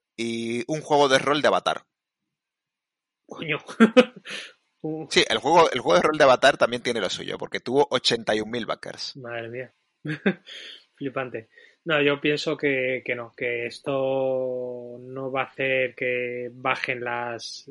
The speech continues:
Speaker 2: las ventas de Kickstarter o que haya menos, menos backers en general. Principalmente porque muchísimos son de Estados Unidos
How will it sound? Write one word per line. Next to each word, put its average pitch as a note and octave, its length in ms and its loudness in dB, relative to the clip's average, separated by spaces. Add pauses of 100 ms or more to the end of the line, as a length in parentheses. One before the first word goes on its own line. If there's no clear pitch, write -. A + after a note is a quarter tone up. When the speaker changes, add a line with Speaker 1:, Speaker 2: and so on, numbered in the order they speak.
Speaker 2:
las B2 220 -10
ventas A#2+ 280 -8
de A#2+ 80 -10
Kickstarter C#3 580 -6
o C#3 80 -8
que B2+ 80 -8
haya B2 380 -6
menos, A#2 640 -14 (840)
menos C#3 1080 -4 (200)
backers B2+ 760 -4
en A#2+ 200 -8
general. B2 540 -2 (400)
Principalmente D3 640 -2
porque B2+ 520 -4
muchísimos C3 840 -8
son C3+ 140 -10
de B2+ 60 -6
Estados B2 300 -8
Unidos D3 460 -10